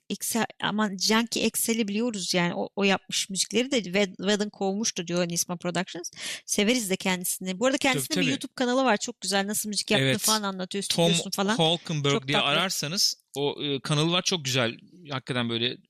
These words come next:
Speaker 2: ka-, ne denir? Kamera arkası diyeceğim de işte yani.
Speaker 1: Öyle kendisi anlatıyor işte
Speaker 2: Evet.
Speaker 1: yani.
Speaker 2: E, o kanalı da takip edebilirsiniz. Ondan sonucuma. E, ne diyordum ben? Bir şey diyordum. Ha, Warner şey diye düşündü tabii. Abi bunlar çok karanlık oldu.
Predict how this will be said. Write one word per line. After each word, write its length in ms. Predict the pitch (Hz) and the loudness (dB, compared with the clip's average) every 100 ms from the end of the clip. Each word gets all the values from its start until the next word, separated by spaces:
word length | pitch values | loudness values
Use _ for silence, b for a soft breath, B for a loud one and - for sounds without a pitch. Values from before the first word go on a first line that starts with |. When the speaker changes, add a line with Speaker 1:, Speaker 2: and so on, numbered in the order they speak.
| 151 - | -18 -8
Speaker 2:
ka-, 200 | - 139 | -8 -2
ne 180 | 156 147 | 0 2
denir? 180 | 127 135 | 0 -2
Kamera 280 | 139 143 | 0 2
arkası 280 | 139 - - | 0 0 -2
diyeceğim 280 | 113 180 190 | 0 -2 0
de 60 | 110 | -2
işte 200 | - 90 | 0 0
yani. 260 | 90 87 | 0 -2
Speaker 1:
Öyle 220 | 523 427 - | -2 -2 2
kendisi 380 | 349 302 - 330 | 2 2 2 2
anlatıyor 420 | 285 285 - 208 | 2 0 2 2
işte 220 | - - | 2 2
Speaker 2:
Evet. 160 | 185 180 | 4 2
Speaker 1:
yani. 180 | 180 - _ _ _ B B - | -2 -8 _ _ _ B B -14
Speaker 2:
E, 200 | - 135 | -8 -6
o 100 | 131 | -2
kanalı 300 | 151 135 135 | 0 2 0
da 60 | |
takip 300 | 151 135 127 | 0 0 0
edebilirsiniz. 800 | 135 127 127 139 - 190 - - B B B _ | -2 -2 -2 -2 0 2 0 -2 B B B _
Ondan 360 | 143 131 120 113 | -4 -2 -2 0
sonucuma. 640 | - 120 110 113 123 202 - b b _ | 0 0 -4 -4 -4 -8 -10 b b _
E, 100 | 131 127 123 120 117 120 | -2 0 0 0 0 0
ne 120 | 175 | 0
diyordum 300 | 170 131 127 | 0 0 -2
ben? 160 | 147 139 | -2 2
Bir 40 | |
şey 200 | - 147 | 2 0
diyordum. 240 | 117 98 - | -4 -6 -2
Ha, 180 | 190 185 | 0 0
Warner 400 | 165 170 226 254 | 2 4 4 4
şey 300 | 240 262 262 | 2 2 0
diye 160 | 190 143 | -2 -4
düşündü 300 | 127 131 113 | -2 -4 -6
tabii. 360 | - 92 85 - _ | -8 -8 -10 -14 _
Abi 280 | 160 156 123 - | -6 -6 -6 -4
bunlar 280 | 151 151 - | -2 -2 0
çok 240 | - - | -2 -2
karanlık 500 | - 147 139 165 - | -4 -2 0 -2 -2
oldu. 360 | 120 101 151 | -4 -2 -6